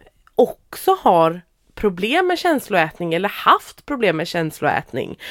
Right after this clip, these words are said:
Vi kommer inte runt det, utan vi behöver lyssna på andra så vi kan känna igen oss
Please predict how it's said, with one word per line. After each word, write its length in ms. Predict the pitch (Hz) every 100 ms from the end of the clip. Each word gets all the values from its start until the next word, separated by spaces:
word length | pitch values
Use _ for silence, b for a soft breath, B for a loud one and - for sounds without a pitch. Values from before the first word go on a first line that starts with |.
| B B B
Vi 120 | 285
kommer 320 | 302 339 247 220
inte 300 | 240 190 185
runt 280 | 262 302
det, 60 | -
utan 200 | 190 220
vi 220 | 277 - -
behöver 540 | 381 - 277 175 202
lyssna 300 | 240 254 196
på 120 | -
andra 440 | - 247 220 170 196
så 120 | 214
vi 80 | 240
kan 180 | 233 220
känna 300 | 240 220 220
igen 580 | 202 247 220 190 185
oss 320 | 196 262 294